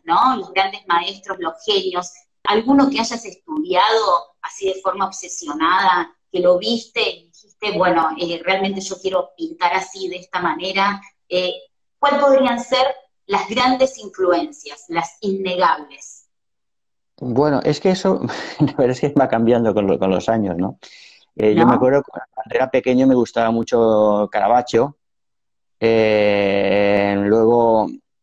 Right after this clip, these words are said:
Speaker 2: hubo una época que me gustaba mucho Vermeer,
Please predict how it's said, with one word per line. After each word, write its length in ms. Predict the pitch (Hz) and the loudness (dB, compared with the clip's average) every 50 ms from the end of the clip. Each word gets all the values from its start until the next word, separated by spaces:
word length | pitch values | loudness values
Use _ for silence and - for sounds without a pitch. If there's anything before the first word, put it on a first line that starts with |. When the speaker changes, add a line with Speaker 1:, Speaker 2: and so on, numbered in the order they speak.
| _ _ - - 120 | _ _ -16 -12 -6
Speaker 2:
hubo 140 | 117 110 | -2 -2
una 120 | 113 110 107 | 0 0 0
época 240 | 101 - 101 95 95 | 0 -2 -2 -2 -2
que 100 | 110 101 | -4 -4
me 100 | 104 101 | -2 -2
gustaba 400 | 104 95 - - 110 107 101 98 | -2 -4 -2 -2 -2 0 0 0
mucho 840 | 101 104 104 104 - 113 107 101 98 98 95 95 95 95 95 - _ _ | 0 0 -2 -2 -2 -2 0 2 2 2 2 2 0 -2 -4 -10 _ _
Vermeer, 600 | 95 90 92 92 101 101 110 117 123 131 135 - | -10 -6 -4 -2 0 0 0 0 0 -2 -4 -8